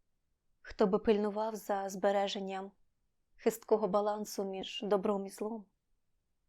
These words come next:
Дбав про беззастережне дотримання справедливості. Нікого, крім нас самих.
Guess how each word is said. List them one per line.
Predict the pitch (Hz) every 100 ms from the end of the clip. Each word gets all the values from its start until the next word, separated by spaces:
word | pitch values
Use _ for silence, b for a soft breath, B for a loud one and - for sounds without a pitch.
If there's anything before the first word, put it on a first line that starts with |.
| _ _ _ _ _ _ _ _ _ _ _ _ _ _ _ _ _ _ _ _ 233
Дбав | 185 208 233 247
про | - 214 202 202 B B _ _
беззастережне | 233 208 190 202 - 208 208 208 247 233
дотримання | 208 - 185 185 185
справедливості. | 190 - 202 202 190 - - - - _ _ _ _ _ _ _ _ _ _ _ _ _ _ _ _ _ _ _ _ _ _ _ _ _ _ _ _ _ _ _ _ _ -
Нікого, | 226 233 202 180 196 202 _ _ _ _ _ _ _ _ _ _ _ _ _ _ _ _ _ _
крім | - 220 202
нас | 202 -
самих. | - 202 233 - -